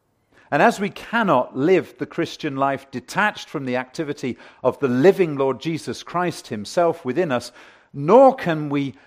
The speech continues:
live the Christian life detached from the Word of God dwelling in us. Again, the number of people that I come across and they talk about, I'll listen perhaps for an hour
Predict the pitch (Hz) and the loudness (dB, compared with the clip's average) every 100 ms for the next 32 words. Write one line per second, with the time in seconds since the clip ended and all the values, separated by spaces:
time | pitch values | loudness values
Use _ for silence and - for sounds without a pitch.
0 | _ 127 147 214 214 185 - 160 - 160 | _ 0 8 8 8 -2 -2 -4 -4 -4
1 | 147 156 - 160 - - 262 196 - - | -2 -2 -4 -12 -10 -6 0 0 -2 -14
2 | - - 160 156 165 143 165 240 226 190 | -12 -4 -2 0 -2 2 8 8 10 6
3 | 135 110 - 117 135 123 104 131 165 190 | 4 -2 0 2 2 0 -8 2 4 4
4 | 196 277 285 - - - - - - _ | 0 0 -2 -6 -16 -18 -18 -20 -20 _
5 | _ _ _ _ _ _ _ _ _ _ | _ _ _ _ _ _ _ _ _ _
6 | _ 185 175 262 269 208 202 220 160 208 | _ -4 4 6 6 4 -2 -4 0 0
7 | 202 196 196 208 202 190 151 147 147 185 | 4 4 4 -4 -2 -2 0 -2 -2 -4
8 | 175 - 147 - - - _ - 147 147 | -4 -4 -6 -6 -20 -20 _ -6 -4 0
9 | 180 170 160 156 147 175 226 - 147 113 | 0 0 2 2 4 2 2 -2 -10 -4
10 | 147 - - 123 139 220 214 92 | -6 -6 -6 -4 -2 0 0 0